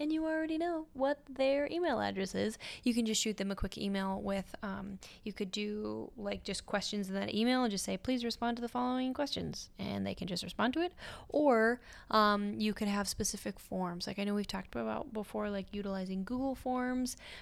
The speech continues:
or, um, another way that you could do it that would be more public is to, um,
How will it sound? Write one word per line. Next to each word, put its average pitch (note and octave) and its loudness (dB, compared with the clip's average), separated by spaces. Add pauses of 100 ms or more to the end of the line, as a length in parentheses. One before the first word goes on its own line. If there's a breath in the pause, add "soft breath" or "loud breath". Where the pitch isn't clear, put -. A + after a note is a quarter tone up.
or, G3+ 4
um, F#3+ -2 (120)
another G3+ 0
way G#3 2
that G3+ -2
you G3+ -2
could F#3+ -4
do F#3+ -2
it F#3+ -4
that F#3 0
would F#3 -2
be F#3+ -4
more F#3+ 0
public G3 -2 (320 loud breath)
is G#3 4
to, G3+ 0 (100)
um, F3+ -4